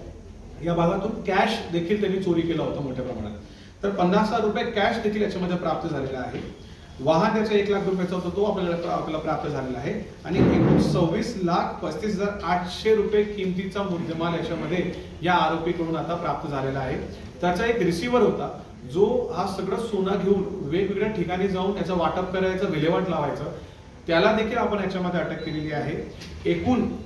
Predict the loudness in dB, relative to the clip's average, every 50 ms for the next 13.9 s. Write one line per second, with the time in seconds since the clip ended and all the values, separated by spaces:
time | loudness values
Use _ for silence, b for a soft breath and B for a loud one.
0 | -12 -8 -4 -4 -2 -2 -2 -2 0 0 2 2 2 2 2 2 2 2 2 0
1 | -2 -2 0 0 2 2 2 2 2 2 2 2 0 0 -2 -2 -2 -4 -4 -4
2 | -4 -2 -4 -4 -4 -2 -2 -2 -2 0 0 0 0 0 -2 -6 -6 -4 -4 -4
3 | -4 -4 -2 -2 -2 0 2 2 2 2 2 0 -2 -2 0 0 2 2 2 2
4 | 2 0 0 0 0 0 -2 -2 -4 -4 -4 -4 -4 -4 -4 -4 -6 -6 -4 -2
5 | -2 -2 0 0 -2 -2 -2 -2 -2 0 0 0 -2 -2 -2 -4 B B B B
6 | B B B B B 0 0 0 0 0 2 4 4 4 2 2 2 2 2 2
7 | 0 -2 -6 -10 -12 -14 -16 -16 -12 -6 -2 0 2 2 2 0 -2 -2 0 4
8 | 4 6 6 6 4 2 2 2 2 2 2 2 2 0 0 0 2 2 2 2
9 | 0 0 -2 -2 -2 -2 -2 -4 -4 0 4 6 6 6 6 4 2 2 0 -2
10 | -4 -8 -10 -12 -10 -6 -4 -2 0 0 0 0 0 0 0 0 0 0 0 0
11 | 0 0 0 0 0 0 0 0 -2 -2 -2 -2 -2 -2 -2 -2 -2 -2 -2 -2
12 | -4 -4 -4 -4 -6 -8 -10 B B B B B 2 4 4 4 4 2 0 2
13 | 2 2 2 2 0 -2 -4 -2 2 2 4 4 2 0 -4 -2 -2 0